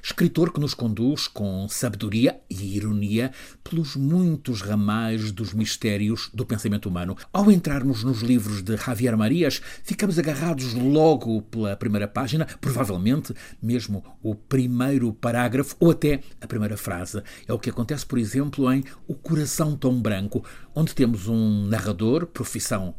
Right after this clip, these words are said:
tradutor. Ele está em viagem de núpcias, em Havana, da varanda do hotel avista uma mulher. Bom, e a partir daqui somos conduzidos pelo pensamento de um homem que queria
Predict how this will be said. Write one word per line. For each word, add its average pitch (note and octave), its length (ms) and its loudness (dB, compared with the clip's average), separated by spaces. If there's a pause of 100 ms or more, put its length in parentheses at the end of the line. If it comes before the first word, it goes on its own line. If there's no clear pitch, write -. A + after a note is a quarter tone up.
(100)
tradutor. A#2 580 -2 (180)
Ele F3 120 -4
está - 280 -4
em D#3 140 0
viagem B2+ 640 -2
de A2 100 -2
núpcias, D#3+ 560 -2
em F#2+ 140 -6
Havana, B2+ 580 -2 (180)
da E3+ 120 -8
varanda F3 380 -2
do B2+ 120 -4
hotel D3+ 640 -2 (240)
avista C#3 440 0
uma B2+ 140 2
mulher. F#2 340 0 (260)
Bom, - 120 -4
e A2+ 80 -2
a C#3 40 -2
partir E3 260 0
daqui A2+ 360 0 (260)
somos A#2+ 680 0
conduzidos G#2 1000 -4
pelo G2 220 -10
pensamento B2+ 520 0
de B2 80 0
um A2 140 2
homem C3+ 360 0 (280)
que D#3 120 -4
queria C3+ 540 4